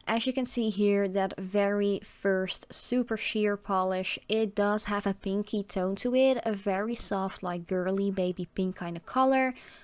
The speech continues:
I think this color is just perfect for milk bath nails, or if you wanna add just a little bit of pinkish milky tint to your natural nails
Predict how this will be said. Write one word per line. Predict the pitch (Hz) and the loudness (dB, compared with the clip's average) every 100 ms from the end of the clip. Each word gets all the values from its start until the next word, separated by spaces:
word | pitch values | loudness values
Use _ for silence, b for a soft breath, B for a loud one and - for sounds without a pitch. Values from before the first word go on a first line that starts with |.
| B | B
I | - 240 | -2 -2
think | 247 226 202 | 0 -2 -2
this | 196 202 | -4 -4
color | 208 196 185 | -2 0 0
is | - 185 | -2 -6
just | - 185 - - | -8 -8 -8 -2
perfect | 185 180 185 - | -2 0 -6 -8
for | - 175 | -8 -4
milk | 185 226 - | -2 -2 -2
bath | 202 196 | -4 -2
nails, | 196 196 196 196 - B B B | -2 0 0 -2 -8 B B B
or | 285 285 | 0 2
if | 262 226 - | 0 -6 -4
you | 214 | -2
wanna | 214 - | -2 -4
add | 190 185 | -6 -6
just | - 196 - | -6 -8 -8
a | 190 | -6
little | 185 202 285 311 294 | -4 0 0 0 -2
bit | 262 269 269 262 - - | 0 2 2 0 -6 -6
of | 214 220 - - - | -4 -4 -8 -18 -6
pinkish | 226 220 - 220 214 - - | -2 -2 -2 -2 -2 -6 -4
milky | 208 208 208 202 208 202 | -2 0 -2 -4 -4 -6
tint | - 208 196 - - | -4 -2 -2 -6 -4
to | 214 | -2
your | 202 190 | 0 -2
natural | 190 - - 190 | -6 -8 -6 -4
nails | 196 262 269 269 | -2 0 0 -2